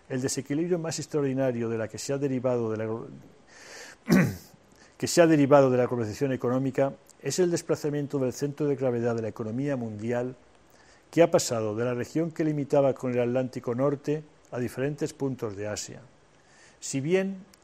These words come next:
nos hallamos en las primeras fases del proceso,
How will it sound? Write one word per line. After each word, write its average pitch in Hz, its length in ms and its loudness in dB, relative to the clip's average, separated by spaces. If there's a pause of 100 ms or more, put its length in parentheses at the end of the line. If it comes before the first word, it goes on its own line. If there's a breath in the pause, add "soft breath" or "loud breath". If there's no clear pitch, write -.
(500)
nos 131 220 0
hallamos 170 500 2
en 147 80 -2
las 143 100 0
primeras 135 360 -2
fases 127 280 -4
del 151 140 2
proceso, 147 560 -4